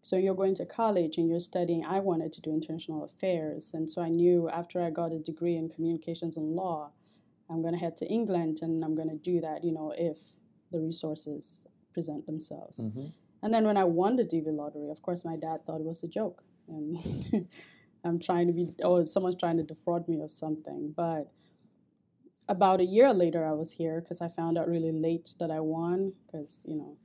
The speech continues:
Speaker 1: the whole politics played into it. But I came to the United States, and I was in, um, Maryland for a year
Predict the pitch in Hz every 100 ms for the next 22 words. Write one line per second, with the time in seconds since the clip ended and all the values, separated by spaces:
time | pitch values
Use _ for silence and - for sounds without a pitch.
0 | _ _ - 160 165 160 160 151 - 156
1 | - 160 156 - 151 156 151 147 - 165
2 | 156 147 _ _ _ _ _ _ - 180
3 | 175 196 202 202 190 185 180 180 - 190
4 | 180 175 170 165 160 175 160 156 - 170
5 | 156 151 147 151 _ _ _ - 214 185
6 | 151 - - - _ _ _ - 170 160
7 | 175 175 175 175